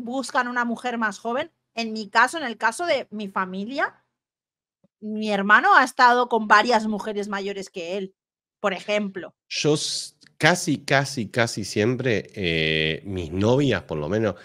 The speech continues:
Speaker 2: mi, mis, mis aventuras y mis ca-, y las cosas casuales, no, no importa. Mis novias han sido un poco menor que yo, pero no, no hay mucha diferencia, porque no me entiendo mucho.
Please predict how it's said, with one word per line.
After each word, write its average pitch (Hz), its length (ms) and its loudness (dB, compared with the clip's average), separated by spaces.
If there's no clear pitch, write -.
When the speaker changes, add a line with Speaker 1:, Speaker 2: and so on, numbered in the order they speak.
Speaker 2:
mi, 123 240 6
mis, 120 760 0
mis 113 200 0
aventuras 120 680 2
y 98 60 0
mis 85 200 -4
ca-, 82 240 -4
y 76 40 -4
las 87 180 -6
cosas 107 340 -2
casuales, 95 480 0
no, 64 180 -8
no - 140 -14
importa. 65 460 -10
Mis 117 300 6
novias 123 680 2
han 95 240 0
sido 85 800 -2
un 98 100 -12
poco 120 340 2
menor 87 260 -2
que 82 120 -10
yo, - 160 -20
pero 90 320 4
no, 92 320 2
no 90 120 0
hay 90 40 0
mucha 87 260 -4
diferencia, 73 720 -6
porque 82 680 0
no 90 180 -2
me 90 100 -2
entiendo 71 380 -6
mucho. - 240 -20